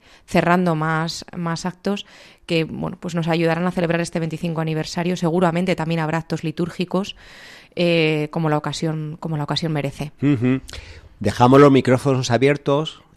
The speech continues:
Speaker 2: Beatriz, para todos estos eventos, así que os vamos, os vemos un viernes sí, un viernes no, aquí en La Espadaña, para que nos vayáis contando todo lo que se va celebrando a lo largo de estos veinticinco años de vida de esta universidad.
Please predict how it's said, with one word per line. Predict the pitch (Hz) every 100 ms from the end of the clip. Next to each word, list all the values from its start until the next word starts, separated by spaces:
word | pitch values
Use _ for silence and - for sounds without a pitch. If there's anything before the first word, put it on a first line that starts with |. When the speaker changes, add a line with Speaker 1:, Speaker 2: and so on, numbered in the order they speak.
| -
Speaker 2:
Beatriz, | 101 90 113
para | - 104 92
todos | 110 101
estos | 110 - 101
eventos, | 101 110 120 107 95
así | 87 104
que | 101 110
os | 98
vamos, | 107 104 -
os | - 101
vemos | 101 113 123 120 - - - - -
un | 123 127
viernes | 135 135 139 107
sí, | 139
un | 139
viernes | 135 131 123 131 123
no, | 139 147
aquí | 120 -
en | 131
La | 123
Espadaña, | 117 - 120 117 123 131
para | 123 104
que | 113
nos | 117 107
vayáis | 110 110 131 131
contando | 143 131 117 127 131 147 139
todo | 123 127
lo | 120
que | 107
se | 98 101
va | 107 110 - - - _
celebrando | - 107 110 101 104 110 123 131
a |
lo | 98 95
largo | 104 107
de | 110
estos | - 131 110
veinticinco | 101 95 85 107 104
años | 113 127 123
de | 98 85
vida | 101 87
de | 87
esta | - 104
universidad. | 101 92 82 - 85 90 85